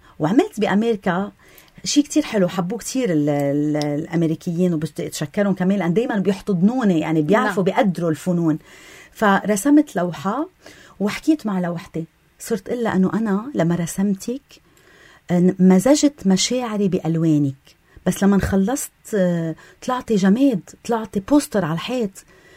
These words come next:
Speaker 1: قلت لها: "ما بديك تكوني بوستر على الحيط." أنا أول وحدة قلت: "رايز أب يا بيروت." سميت اللوحة بيروت.
Speaker 2: صح.
Speaker 1: وقلت لها: "كسري الإطار،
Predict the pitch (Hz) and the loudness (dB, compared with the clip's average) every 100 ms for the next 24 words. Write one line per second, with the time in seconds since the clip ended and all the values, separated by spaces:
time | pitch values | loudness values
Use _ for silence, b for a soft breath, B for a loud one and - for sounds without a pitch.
0 | b b b - 190 - 240 220 220 214 | b b b -2 -2 0 -4 -2 -4 -8
1 | _ _ 190 202 185 190 185 175 156 165 | _ _ 0 2 2 -2 -4 -4 -2 -4
2 | - 135 147 151 190 - 262 233 226 - | -6 -6 -6 -2 -2 0 -2 -2 -6 -4
3 | 185 - 185 208 196 180 185 170 - 147 | -4 -4 -4 -4 -4 -4 -2 -4 -6 -4
4 | 147 147 139 135 - - _ - 180 180 | -2 -2 -2 -4 -12 -20 _ -2 2 2
5 | 196 180 165 160 143 147 143 190 269 302 | 0 -2 -4 -4 -4 -2 0 0 -2 -4
6 | - b b b b 175 175 185 214 185 | -10 b b b b -6 -4 -2 -2 -2
7 | 175 220 196 - 165 139 151 - 135 131 | -2 -6 -8 -8 -6 -6 -6 -6 -4 -6